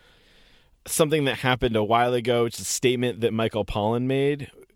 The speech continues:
which was basically a vegan driving a Hummer is better than a meat eater driving a Prius. And it turns out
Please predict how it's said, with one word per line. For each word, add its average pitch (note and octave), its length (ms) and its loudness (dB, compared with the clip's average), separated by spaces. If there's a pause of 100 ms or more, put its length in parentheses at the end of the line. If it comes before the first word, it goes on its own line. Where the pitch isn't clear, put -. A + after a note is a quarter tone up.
which A2 380 -4
was G#2 280 0
basically G#2+ 480 -4
a G2 80 -2
vegan G#2+ 340 -2
driving G#2+ 340 -2
a G2 60 -2
Hummer G#2+ 380 -2
is F#2 200 -4
better G2+ 340 -2
than G2 160 -4
a F#2+ 80 -6
meat G2 300 -4
eater G2+ 260 -4
driving G2 500 -4
a F2+ 100 -8
Prius. A2 640 -4 (1000)
And A#2 260 2
it - 120 -16
turns E3+ 280 2
out C#3 240 2